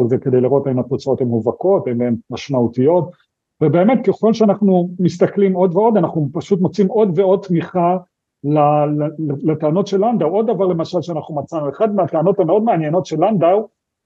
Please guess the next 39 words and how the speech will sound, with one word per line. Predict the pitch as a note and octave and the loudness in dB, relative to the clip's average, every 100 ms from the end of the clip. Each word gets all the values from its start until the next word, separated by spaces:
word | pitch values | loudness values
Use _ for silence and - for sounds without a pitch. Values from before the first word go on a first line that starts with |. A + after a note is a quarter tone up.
| _ | _
שהוא | - E3 | -2 0
אומר, | D#3+ G#3 G#3 | 2 2 2
"תראו, | G#3 F3 A3+ D#3+ - - _ _ - | 0 -2 0 0 -2 -12 _ _ -10
אה, | D3 C#3 C3 C3+ - - | -4 -2 -4 -6 -10 -6
בית | E3 G#3+ | -2 2
המשפט | F#3+ - E3+ | 2 2 0
יתחיל | E3 - G3 | 0 0 2
להתערב | F3 E3+ E3+ | 2 2 2
בעניינים | D3 D3+ C#3+ D#3+ D#3+ | 2 0 2 0 0
פוליטיים, | C3+ C#3 C#3+ A#3 C#4+ D4+ - _ _ _ _ - | 0 0 0 0 -2 -4 -10 _ _ _ _ -8
אה, | D3 C3+ C3+ C3+ E3 | -4 -2 0 -2 -2
זה | C3 | 0
יגרום | D#3+ C#3+ F3+ G#3 | 0 2 2 2
לצד | F#3 - G#3 F#3+ | 2 0 0 2
אחד | - F#3 | 0 -2
של | F#3 E3 | 0 0
המפה | D3+ - F3 | -2 0 0
הפוליטית | F3 D3+ E3+ D#3 C#3+ | 0 0 0 -2 0
לאהוב | C#3 D#3+ D#3 | 2 2 0
את | |
בית | C3+ D#3 | -2 -2
המשפט, | C#3+ C#3 - D#3 C#3 | -4 -10 -4 -4 -2
לצד | C#3 E3+ D3 | -2 0 0
אחד | - C3+ | -2 -2
של | D3 | 2
המפה | C#3 C#3 D#3 | 2 2 0
הפוליטית | C#3+ C#3 C#3 A2+ | 2 0 2 0
לא | B2+ B2+ | 2 2
לאהוב | B2+ C#3 | 4 2
את | C#3 | 0
בית | C3 D3+ | -2 -4
המשפט", | D#3 D3 - A3 C#4+ - _ _ _ C#3 | -6 -8 -2 0 0 -6 _ _ _ -6
אבל | C3+ | -2
הוא | D#3 D#3+ | 0 2
אומר, | G3+ A#3 | 0 0
"האמון | D3+ D3+ F3 C4+ A#3+ | 0 2 2 0 -2
של, | - F3 | -2 -2
בציבור | D3 C#3 - D3 G3+ A#3 | -2 -4 -6 -4 -2 0
ירד | F#3+ D#3+ | 0 0